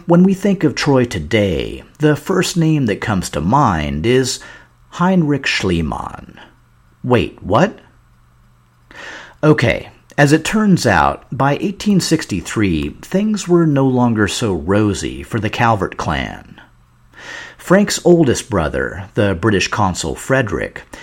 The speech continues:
had become entangled in a series of questionable financial dealings both during and after the Crimean War that did serious damage to the family's reputation.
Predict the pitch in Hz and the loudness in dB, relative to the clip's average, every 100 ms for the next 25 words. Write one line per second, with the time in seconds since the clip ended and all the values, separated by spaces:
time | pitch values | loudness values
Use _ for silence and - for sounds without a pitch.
0 | - - 147 160 160 202 185 151 - 151 | -12 -4 2 2 4 2 2 0 0 0
1 | 151 151 151 120 98 85 - 127 117 113 | 2 2 2 0 0 -2 0 2 4 2
2 | - 85 - 135 117 - 104 85 - 76 | 0 -6 -4 -2 -2 -2 -2 -2 -2 -4
3 | 80 113 113 98 71 71 67 69 71 69 | -2 -2 -2 -2 -4 -4 -6 -6 -6 -6
4 | - - - - - 143 127 120 151 156 | -8 -12 -18 -8 0 0 0 0 4 4
5 | 160 151 107 87 113 127 127 - 69 67 | 4 0 -2 -2 0 2 0 -6 -6 -4
6 | 82 - - 92 85 87 76 62 85 123 | -6 -4 -2 0 0 -2 -4 -4 -2 0
7 | 117 67 50 50 - - - - 156 175 | 2 0 -2 -6 -14 -20 -6 0 2 2
8 | 170 127 - 180 175 147 - 110 110 104 | 0 0 0 4 6 4 0 -2 0 0
9 | 76 62 - - 113 110 104 - 117 104 | -2 -4 -6 -6 -4 -2 -2 -2 -2 0
10 | 92 - 85 65 - 82 69 - - - | -2 -2 -4 -4 -6 -4 -4 -4 -6 -12
11 | - | -20